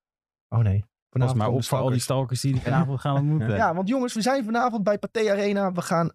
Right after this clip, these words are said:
Speaker 1: Thor Love and Thunder kijken. We s-, doen samen met Disney een, eh, speciale voorstelling. We hebben heel veel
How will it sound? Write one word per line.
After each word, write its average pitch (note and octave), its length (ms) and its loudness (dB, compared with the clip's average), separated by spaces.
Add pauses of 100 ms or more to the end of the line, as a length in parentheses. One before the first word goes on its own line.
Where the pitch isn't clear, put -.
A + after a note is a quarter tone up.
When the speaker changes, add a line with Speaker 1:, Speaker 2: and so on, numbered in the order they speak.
(200)
Speaker 1:
Thor G#3 280 0
Love E3+ 220 -2
and E3 100 -4
Thunder D#3+ 220 0
kijken. D3 360 -2
We C3+ 100 0
s-, - 80 -2
doen C#3 200 0
samen D#3 280 0
met C#3 140 2
Disney C#3 340 0
een, C3 100 2
eh, B2+ 60 2
speciale C3+ 360 -2
voorstelling. C3+ 520 0
We - 200 -14
hebben B2+ 220 0
heel D3 140 2
veel D3+ 320 -2